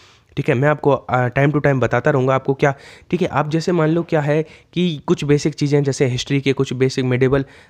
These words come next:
अ, जो, अ, आपका मॉडर्न हिस्ट्री है उससे बहुत क्वेश्चन आते हैं, वाई ग्रुप भी हो चाहे एसएसआर हो, तो आप simply क्या कि-, किया करो, YouTube पे आप दस मिनट का एक वीडियो देख लिया करो, सर्च किया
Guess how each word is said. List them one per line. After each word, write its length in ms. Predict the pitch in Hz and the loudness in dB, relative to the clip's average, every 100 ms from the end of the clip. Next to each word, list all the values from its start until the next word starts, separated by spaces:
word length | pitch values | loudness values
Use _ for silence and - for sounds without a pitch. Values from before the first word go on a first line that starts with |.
| - | -12
अ, 200 | 139 135 | -6 -6
जो, 180 | - 143 | -4 -6
अ, 380 | - 135 127 123 | -6 -6 -6 -4
आपका 240 | 127 131 143 | -6 -4 0
मॉडर्न 340 | 131 143 143 | 2 2 2
हिस्ट्री 240 | 135 - | 0 -2
है 60 | 131 | -2
उससे 180 | 123 127 | 0 -4
बहुत 220 | 113 123 | -4 -6
क्वेश्चन 260 | 120 - 113 | -6 -6 -6
आते 220 | 95 110 | -6 -8
हैं, 60 | |
वाई 160 | 107 120 | -4 -4
ग्रुप 200 | 135 135 | -4 -6
भी 120 | 139 | -6
हो 200 | 143 147 | -4 -4
चाहे 200 | 139 120 | -4 -4
एसएसआर 340 | 113 120 117 113 | -4 -6 -8 -8
हो, 120 | 113 - - - 185 | -10 -12 -16 -10 -4
तो 60 | |
आप 200 | 156 170 | 0 -2
simply 380 | 160 143 175 175 | -2 -6 -4 -4
क्या 140 | 143 | -4
कि-, 180 | 123 110 - | -6 -10 -10
किया 140 | 117 110 | -6 -4
करो, 200 | 120 170 | -4 -4
YouTube 300 | 139 160 160 | -4 -6 -6
पे 120 | 170 | -4
आप 180 | 151 147 | -6 -6
दस 180 | 147 160 | -8 -4
मिनट 180 | 156 | -4
का 100 | 156 | -2
एक 100 | 151 | -4
वीडियो 240 | 139 131 139 | -4 -4 -2
देख 180 | 123 139 | -4 -4
लिया 100 | 127 | -6
करो, 180 | 139 | -4
सर्च 240 | 139 139 - | -6 -8 -8
किया 260 | 175 165 | -4 -4